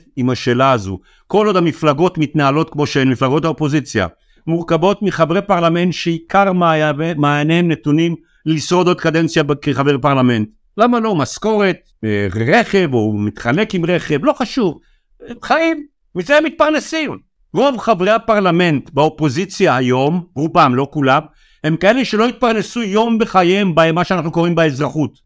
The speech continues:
עסקנים מרגע שעזבו את האוניברסיטה, או היו עוזרים של שר כזה או אחר, ולימים הפכו להיות חברי פרלמנט. זו הטרגדיה,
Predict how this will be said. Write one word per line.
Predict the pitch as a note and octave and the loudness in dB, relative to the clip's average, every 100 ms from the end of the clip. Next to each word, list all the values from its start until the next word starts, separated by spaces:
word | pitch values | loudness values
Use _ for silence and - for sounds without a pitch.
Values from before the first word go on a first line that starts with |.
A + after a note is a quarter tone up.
| - | -4
עסקנים | G3+ - - G#3+ A#3+ C#4 B3+ A#3 _ _ F#3 | -4 -4 0 2 4 2 0 -2 _ _ -2
מרגע | G3 A#3 B3 | 2 2 0
שעזבו | A3 G#3 G#3+ | 0 0 0
את | A3 | 0
האוניברסיטה, | G#3+ F#3+ D3+ D3+ C3+ A2 F#2+ _ _ _ _ | 0 2 0 0 -2 -6 -6 _ _ _ _
או | A3 G3 | 2 2
היו | G3+ | 2
עוזרים | G#3 D3+ F3+ G#3 F#3+ | 0 -2 0 0 0
של | - F3 E3 E3+ - - | 2 0 0 -6 -16 -2
שר | F#3 F3+ | 2 2
כזה | - D#3 D#3+ | 0 -2 0
או | E3+ | 0
אחר, | D#3+ - B3+ A3 | 0 2 2 2
ולימים | E3+ D#3+ D#3+ F#3+ | 2 2 2 0
הפכו | E3 - E3+ | -4 -4 -2
להיות | E3+ D#3+ - _ | 0 -2 -6 _
חברי | C#3+ C#3 D#3 | -2 0 0
פרלמנט. | C#3+ D3 C#3+ C#3 A#2 _ _ | 0 2 2 2 -2 _ _
זו | C3+ G3+ | -4 0
הטרגדיה, | B3+ G#3+ E3 D3 B2+ C#3 | 2 2 2 2 2 2